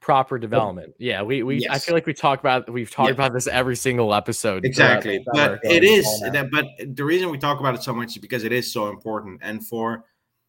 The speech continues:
Speaker 2: the longest time, the Hartford Wolfpack has been a graveyard for prospects.
Speaker 1: Yep.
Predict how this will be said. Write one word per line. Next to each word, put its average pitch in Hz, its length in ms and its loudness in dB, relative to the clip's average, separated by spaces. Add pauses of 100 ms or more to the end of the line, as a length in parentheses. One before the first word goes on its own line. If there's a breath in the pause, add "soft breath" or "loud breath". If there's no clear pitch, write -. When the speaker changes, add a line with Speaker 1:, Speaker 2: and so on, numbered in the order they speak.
(120)
Speaker 2:
the 127 140 -2
longest 139 560 0
time, 117 420 -4
the 107 100 -6
Hartford 135 440 -4
Wolfpack 110 520 -6
has 104 160 -8
been 107 340 -8
a 107 280 -8
graveyard 120 640 -2
for - 120 -20
prospects. - 580 -12 (800)
Speaker 1:
Yep. 117 200 -6